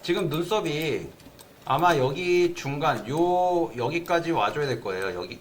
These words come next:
요 정도까지. 요 정도까지. 그렇기 때문에, 자, 얘를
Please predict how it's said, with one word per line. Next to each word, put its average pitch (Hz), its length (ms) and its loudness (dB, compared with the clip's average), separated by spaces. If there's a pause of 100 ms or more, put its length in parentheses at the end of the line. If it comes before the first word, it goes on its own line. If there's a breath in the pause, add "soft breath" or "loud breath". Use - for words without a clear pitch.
요 98 160 -4
정도까지. 110 580 -6 (1000)
요 107 60 -10
정도까지. 110 880 -4
그렇기 110 280 -4
때문에, 110 540 -4 (460 loud breath)
자, 95 340 -2
얘를 135 680 0